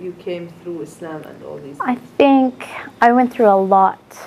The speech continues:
Speaker 2: from the time I was a child until I became a Muslim.
Speaker 1: Mm-hmm.
Speaker 2: A lot more than most kids do.
Speaker 1: Mm-hmm.
Speaker 2: And I feel like since Islam came,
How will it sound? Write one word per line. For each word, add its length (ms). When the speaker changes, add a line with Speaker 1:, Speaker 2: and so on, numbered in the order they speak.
Speaker 2:
from 200
the 80
time 260
I 100
was 160
a 60
child 600
until 440
I 120
became 400
a 40
Muslim. 440
Speaker 1:
Mm-hmm. 480
Speaker 2:
A 40
lot 280
more 240
than 160
most 260
kids 340
do. 380
Speaker 1:
Mm-hmm. 720
Speaker 2:
And 100
I 60
feel 360
like 400
since 220
Islam 480
came, 600